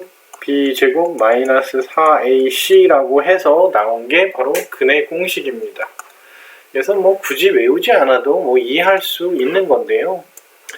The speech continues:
그래서, 아, X는 이 에이분의 마이너스 B 프라마이너스 루트 비제곱 마이너스 사 에이 씨. 그래서 인수분해가 안 되는 것들은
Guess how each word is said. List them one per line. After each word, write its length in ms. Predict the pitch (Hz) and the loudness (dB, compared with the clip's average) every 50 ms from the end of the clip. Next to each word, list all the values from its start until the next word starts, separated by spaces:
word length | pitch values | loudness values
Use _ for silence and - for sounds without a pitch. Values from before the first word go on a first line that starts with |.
| - - - - _ _ | -20 -20 -20 -20 _ _
그래서, 400 | - 127 131 127 - 135 185 - - | -2 -2 2 4 4 4 2 2 -2
아, 300 | 113 117 113 113 113 117 131 | -2 -2 -2 -2 -2 -4 -6
X는 560 | - - - 147 147 160 180 190 185 127 127 | -6 -4 0 2 2 4 4 2 0 -2 -2
이 80 | 139 156 | 0 0
에이분의 540 | 156 151 143 127 131 135 147 165 180 170 - | 2 2 0 -2 -2 0 0 2 0 2 2
마이너스 480 | 107 117 123 127 127 123 123 - - | 2 2 2 2 0 -2 -2 -4 -2
B 180 | 127 143 147 - | -2 -2 -2 0
프라마이너스 640 | - 190 180 170 156 147 139 131 131 135 - - 139 | 0 0 0 2 0 0 0 0 -2 -2 -2 -4 -4
루트 240 | 127 123 - - | -4 -4 -6 -8
비제곱 420 | - - 143 127 131 147 143 147 143 | -6 -6 -4 0 2 2 2 2 2
마이너스 460 | 123 117 117 120 123 123 - - - | 0 0 0 0 -2 -2 -4 -4 -4
사 100 | - 135 | -2 -2
에이 100 | 131 135 | -2 -2
씨. 220 | 127 - - - - _ - - - _ - | -4 -6 -8 -12 -16 _ -20 -20 -20 _ -4
그래서 180 | 127 135 156 | -2 0 0
인수분해가 760 | 147 135 143 165 170 170 190 180 165 160 151 147 143 135 104 104 | 0 0 0 -2 -2 -2 -2 0 2 2 2 2 2 0 0 -2
안 120 | - - | -2 -2
되는 240 | 147 156 156 156 139 | -2 -2 -2 -2 -2
것들은 480 | 120 110 - - 147 170 185 185 180 | -2 -4 -2 0 2 2 2 2 0